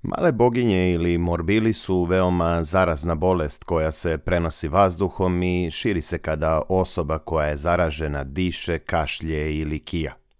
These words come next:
Medicinska istraživanja pokazuju da čak devet od deset nevakcinisanih ljudi izloženih ovom virusu može da se zarazi.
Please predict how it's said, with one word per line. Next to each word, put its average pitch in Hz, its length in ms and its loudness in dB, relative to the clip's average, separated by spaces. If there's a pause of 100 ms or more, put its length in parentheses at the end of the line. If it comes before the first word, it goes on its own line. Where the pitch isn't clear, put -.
(460)
Medicinska 101 560 -2
istraživanja 92 680 0
pokazuju 98 800 0
da 87 220 2
čak - 400 -2
devet 92 640 2
od 85 120 0
deset 78 580 0
nevakcinisanih 82 1080 -2
ljudi 85 420 0
izloženih 80 760 -4
ovom 73 280 -4
virusu 85 680 -2
može 78 420 -4
da 73 180 -6
se 73 300 -8
zarazi. 73 640 -6